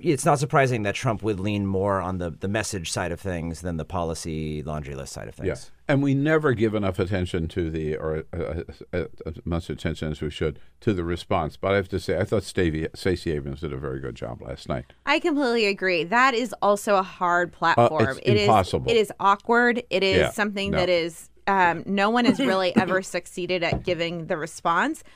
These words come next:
Speaker 3: But I think
Speaker 2: No.
Speaker 3: that she did. And I think that she was very energetic. And she is,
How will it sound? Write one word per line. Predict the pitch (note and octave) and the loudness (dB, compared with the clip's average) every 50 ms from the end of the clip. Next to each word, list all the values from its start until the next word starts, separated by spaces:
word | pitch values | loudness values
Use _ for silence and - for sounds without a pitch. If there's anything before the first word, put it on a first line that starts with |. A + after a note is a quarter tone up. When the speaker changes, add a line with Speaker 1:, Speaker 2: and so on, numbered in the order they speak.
| - - - | -20 -4 0
Speaker 3:
But | - B3 | 4 4
I | D4+ E4+ | 6 6
think | D4+ F4 - - | 6 4 4 4
Speaker 2:
No. | F4+ | 2
Speaker 3:
that | C#4 B3 | 0 0
she | - - - B3 A#3 | -2 -2 0 0 0
did. | F#3+ F#3 D3 F2+ G2 C#3 | 2 0 0 0 0 0
And | C3+ F#3+ A3 | 2 2 2
I | A3 | 2
think | A#3+ B3 B3+ B3 | 4 2 2 2
that | B3 A3+ A3 | 0 -2 -2
she | - - A#3 A3 | -4 -4 0 2
was | A3 G#3 G#3+ F3+ | 2 2 2 2
very | F3 F#3 F3 F3+ F#3+ F#3 - | 0 0 2 2 2 0 -2
energetic. | F3+ F3+ F3+ F#3 - F#3 E3 D#3 D3+ D3+ D#3+ - - - | -2 -2 -4 -4 -2 -2 0 0 0 -2 -4 -4 -4 -4
And | E3+ F3+ F3+ - - | -2 -2 -2 -4 -6
she | - - - G#3+ G#3 G3+ G#3 | -8 -8 -4 0 2 2 2
is, | G3+ F#3+ - | 2 0 -4